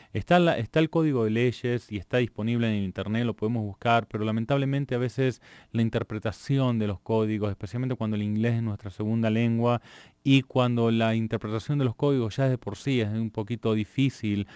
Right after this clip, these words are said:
porque en cierta manera, eh, es, es, está escrito de una manera para, eh, abogados, en cierta manera, y un, de una, de, con, con una terminología,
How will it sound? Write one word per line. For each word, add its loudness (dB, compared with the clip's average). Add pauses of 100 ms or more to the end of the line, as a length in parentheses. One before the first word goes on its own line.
(280)
porque 2
en -4
cierta -4
manera, 0
eh, -4
es, -10
es, -10
está -4
escrito -2
de 0
una 0
manera 2 (400)
para, 4
eh, -12 (140)
abogados, 4
en -2
cierta -4
manera, 2
y 4
un, 2
de 2
una, 2
de, -2
con, -4
con -2
una 0
terminología, 0